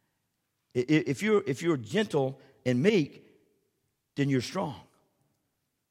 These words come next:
One last thing let me say about gentleness. Uh, the gentle person responds willingly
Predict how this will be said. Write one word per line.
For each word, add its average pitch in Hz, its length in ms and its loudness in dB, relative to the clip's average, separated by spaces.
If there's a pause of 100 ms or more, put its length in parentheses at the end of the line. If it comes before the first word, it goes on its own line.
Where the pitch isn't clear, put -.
(500)
One 170 260 0
last 165 280 4
thing 139 200 4
let 131 80 0
me 123 100 -4
say 127 200 0
about 113 260 0
gentleness. 104 580 -10 (760)
Uh, - 60 -6 (100)
the 143 140 2
gentle 135 440 -2
person 104 480 -6 (1300)
responds 156 960 -4 (400)
willingly 113 960 0